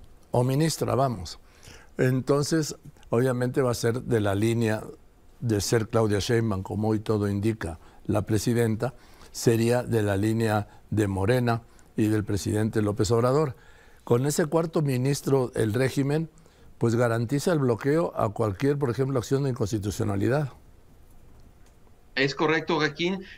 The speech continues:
Speaker 2: El próximo año, a partir del primero de diciembre, va a haber una vacante en el Pleno de la Suprema Corte porque va a concluir sus funciones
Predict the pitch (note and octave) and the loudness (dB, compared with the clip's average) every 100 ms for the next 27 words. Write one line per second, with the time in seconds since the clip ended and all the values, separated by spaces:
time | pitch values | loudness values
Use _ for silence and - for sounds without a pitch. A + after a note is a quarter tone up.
0 | - C3+ C3 - F#3 - F3 E3 E3+ E3+ | -4 0 0 0 -4 -2 -2 0 0 0
1 | C3 C#3+ F3+ E3+ D#3 D#3 E3+ D3+ C#3 A#2+ | 0 0 0 0 0 0 2 2 0 -2
2 | D#3 D3+ D3+ D#3+ D3 D3+ D3+ C3 A#2+ - | -2 0 0 2 2 0 0 -2 -2 0
3 | D3 D3+ D3+ D#3+ E3 B2 A#2+ A2+ - C#3+ | 0 0 0 -2 -2 -2 0 -2 0 0
4 | D3 C#3 A2+ A2 - C#3 C#3 C#3 C3 C#3 | 2 0 -2 -4 -4 -2 0 0 -2 -2
5 | C3 A2+ B2+ C3 C#3+ B2 C#3 C#3 C3 C#3 | -4 -4 -2 0 0 0 -2 -2 -6 -4
6 | C#3 C#3+ C#3 E3+ - | 0 0 0 -2 -6